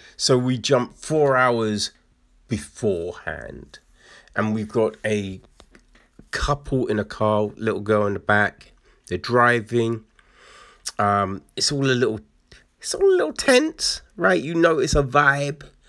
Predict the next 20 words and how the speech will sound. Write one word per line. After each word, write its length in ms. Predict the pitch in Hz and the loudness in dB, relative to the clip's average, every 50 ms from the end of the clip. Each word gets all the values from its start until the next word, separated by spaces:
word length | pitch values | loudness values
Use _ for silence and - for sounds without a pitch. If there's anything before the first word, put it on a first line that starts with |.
| _ - - - - - - _ _ - | _ -20 -20 -20 -20 -20 -20 _ _ 0
and 380 | 123 131 131 131 127 113 104 - | 2 2 2 2 0 -2 -4 0
they 540 | - 123 120 120 120 113 110 110 107 107 107 _ _ _ _ _ _ - | 2 4 4 4 2 0 -2 -4 -6 -6 -10 _ _ _ _ _ _ -8
nearly 540 | - 113 113 120 135 139 135 127 123 120 113 | -4 -2 0 2 2 2 2 2 2 0 0
run 300 | 104 98 120 110 107 104 | 0 2 2 2 2 0
a 60 | 98 | -2
woman 340 | 90 92 95 90 90 87 90 | -2 -2 -4 -2 -2 -2 0
over, 560 | 107 123 120 101 82 - 78 73 71 98 - _ _ _ _ _ _ _ _ - - _ _ | 0 0 0 0 -4 -4 -4 -4 -4 -4 -6 _ _ _ _ _ _ _ _ -20 -20 _ _
which 280 | - 113 104 98 - - | -6 -4 -4 -4 -4 -6
you 60 | 104 | -6
realise 800 | 76 - 196 240 220 151 127 110 104 107 120 127 127 - - - _ _ _ _ _ _ _ _ - | 0 0 2 4 4 4 2 0 -2 -4 -4 -4 -6 -8 -8 -10 _ _ _ _ _ _ _ _ 2
is 420 | 151 156 147 143 139 135 - - - _ _ _ _ _ _ _ _ _ _ _ _ _ _ - | 4 4 4 4 2 0 -2 -4 -6 _ _ _ _ _ _ _ _ _ _ _ _ _ _ -2
the 320 | 123 127 123 120 120 - - - | 0 0 0 0 -2 -6 -8 -12
pregnant 600 | - - - - - 147 151 147 123 113 110 - | -10 -8 -6 -4 -4 -4 -2 -2 -4 -4 -4 -2
woman 480 | 120 139 147 117 98 95 107 117 123 - _ _ _ _ _ _ _ | 0 0 2 2 0 0 -2 -4 -8 -12 _ _ _ _ _ _ _
who 160 | - 113 117 | -4 -4 -2
slumped 440 | - - - 127 123 117 101 - - | -2 -2 0 2 0 0 0 -2 -6
against 320 | 107 98 117 107 98 - | -2 -2 -2 -2 -2 -8
the 60 | - | -10
hotel 520 | - - 120 113 110 - - 156 160 151 120 | -2 -2 -2 -2 -2 -2 -2 0 0 0 0
door, 340 | - - - - - - | -2 -4 -8 -8 -10 -14